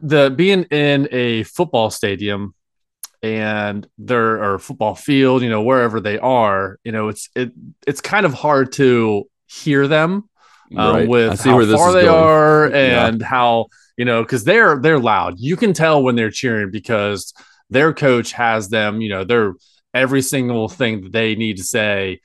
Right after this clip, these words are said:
Speaker 1: you know, they're yelling and they're yelling
Speaker 2: Volume
Speaker 1: in unison. So
Speaker 2: eleven.
Speaker 1: it sounds, so it sounds good. It sounds good. Doesn't sound like they're just, like, running around screaming with their, <laughs> yeah. Um, but in, in the basketball court, in the arena, they are,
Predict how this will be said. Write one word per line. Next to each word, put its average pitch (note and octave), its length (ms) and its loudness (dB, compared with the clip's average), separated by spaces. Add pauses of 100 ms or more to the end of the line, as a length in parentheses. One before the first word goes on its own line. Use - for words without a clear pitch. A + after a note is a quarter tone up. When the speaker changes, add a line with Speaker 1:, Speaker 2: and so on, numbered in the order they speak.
(120)
Speaker 1:
you A2+ 100 -8
know, G2 200 -4
they're A#2 280 0
yelling G#2+ 640 -6
and A#2+ 120 -2
they're C#3+ 100 2
yelling E3 300 2
Speaker 2:
Volume F2+ 140 4 (160)
Speaker 1:
in F2 40 0
unison. F2 80 0 (200)
So A2+ 100 0
Speaker 2:
eleven. G#2 80 0
Speaker 1:
it G#2 60 -8
sounds, C#3+ 360 0
so C#3 140 2
it B2 100 -2
sounds D3+ 320 0
good. C3+ 220 0 (160)
It E3 80 0
sounds F3+ 320 2
good. B2+ 180 0
Doesn't D3 180 0
sound E3 160 2
like B2 120 0
they're C3 100 -2
just, A#2+ 280 -2
like, G#2+ 260 -2 (240)
running C3 220 2
around B2 260 0
screaming B2 580 0 (120)
with A#2 100 -2
their, E3+ 520 2
<laughs> - 60 -8
yeah. C#3+ 240 2 (460)
Um, A#2 460 0 (600)
but C3+ 140 6
in, B2 300 2
in C#3 200 4
the B2 60 2
basketball A#2 720 0
court, G#2 480 -2
in A2+ 180 -2
the G#2+ 120 -2
arena, A2 760 0
they A#2+ 260 2
are, A#2 240 0